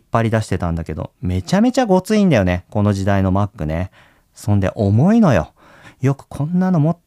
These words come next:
てね、移動してたなって <laughs> 感動しましたね。まあ、それ使った後は、その後ね、Mac Airっていうんだっけ？とiMacを、まあ、同時に使い、こ-、これね、この頃Mac日本使い。もうちょっと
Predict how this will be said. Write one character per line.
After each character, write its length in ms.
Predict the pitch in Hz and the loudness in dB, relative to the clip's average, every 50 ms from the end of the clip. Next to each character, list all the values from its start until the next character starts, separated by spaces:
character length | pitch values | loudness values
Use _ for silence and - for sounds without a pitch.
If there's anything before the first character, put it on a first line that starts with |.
| _ _ | _ _
て 140 | - 147 139 | -4 -2 0
ね、 580 | 135 131 127 127 131 127 135 139 139 123 - _ _ _ _ _ _ - | 2 2 2 2 2 0 0 0 0 -2 -4 _ _ _ _ _ _ -4
移 100 | 110 110 | -2 -2
動 180 | 120 135 147 | 0 0 -2
し 60 | 139 - | -2 -2
て 120 | - 180 | -4 -4
た 100 | - 135 | -2 -2
な 100 | 117 123 | 0 -2
っ 40 | 120 | -2
て 60 | - - - | -4 -6 -12
<laughs> 40 | - | -12
感 180 | - - 156 143 | -6 -2 0 2
動 200 | - 156 - - | 2 0 0 -2
し 120 | - - | -4 -4
ま 100 | 147 151 | -2 -2
し 60 | 147 | -2
た 100 | - 127 | -2 -2
ね。 160 | 104 95 95 - _ _ _ - - - - - - - - - - - - | -4 -4 -4 -6 _ _ _ -20 -20 -20 -20 -20 -18 -18 -18 -20 -20 -10 -8
ま 60 | 233 | -8
あ、 20 | - | -6
そ 180 | - - 190 | -4 -4 -4
れ 180 | 196 202 214 226 | -2 -2 -2 -2
使 280 | 220 - - - 226 220 | -4 -6 -6 -2 -2 -2
っ 80 | 214 - | 0 0
た 100 | - 220 | 0 0
後 120 | 214 - | 0 0
は、 60 | - | -2
そ 120 | - - 190 | 0 0 0
の 120 | 220 285 | 0 0
後 140 | 294 - 139 | 0 2 2
ね、 420 | 113 98 92 87 - - 135 147 - _ _ _ _ - | 2 2 0 0 -2 -4 -10 -16 -20 _ _ _ _ -4
Mac 200 | 104 104 110 113 - _ - | -2 -2 -2 -2 -4 _ -6
Air 340 | - 135 143 151 143 117 87 | -4 -2 0 0 2 2 0
っ 60 | 76 | 0
て 80 | - 85 | -2 -4
い 40 | 82 | -6
う 20 | |
ん 20 | 76 | -6
だ 80 | 71 | -6
っ 20 | 71 | -8
け？ 220 | - - 76 - _ _ | -10 -16 -20 -20 _ _
と 160 | - - 214 190 | -6 -4 0 2
iMac 640 | 170 170 175 175 175 175 170 165 - _ - - | 2 2 4 4 2 2 2 0 -4 _ -8 -4
を、 340 | 123 170 214 214 123 - - _ _ _ _ | -2 0 2 2 2 0 -4 _ _ _ _
ま 120 | - 107 101 | -2 0 0
あ、 40 | |
同 220 | 90 95 101 104 101 | 2 2 0 0 0
時 120 | 92 98 | 0 0
に 140 | 95 95 92 | 0 -2 -2
使 160 | - - - | -4 -6 -6
い、 120 | - 135 165 | -4 -4 -2
こ-、 200 | - 208 220 220 _ | -2 -4 -4 -6 _
こ 120 | - - 269 | -6 -2 0
れ 100 | 302 302 | 0 2
ね、 240 | 302 226 160 - - | 2 2 0 -2 -2
こ 140 | - 196 226 | -2 -2 0
の 100 | 254 262 | 0 0
頃 220 | - 269 240 156 | 0 0 0 2
Mac 360 | 110 120 139 - _ - 95 | 2 0 0 -2 _ -4 -2
日 120 | 92 95 95 | -2 -2 -2
本 240 | - 107 98 98 | -2 -2 -2 -2
使 200 | 95 107 - - | -2 -4 -6 -8
い。 60 | 78 85 | -8 -6
も 140 | 92 101 107 | -6 -6 -6
う 40 | 110 | -4
ち 80 | - 214 | -4 -4
ょ 20 | |
っ 20 | 220 | -4
と 220 | 220 120 - - | -4 -4 -6 -8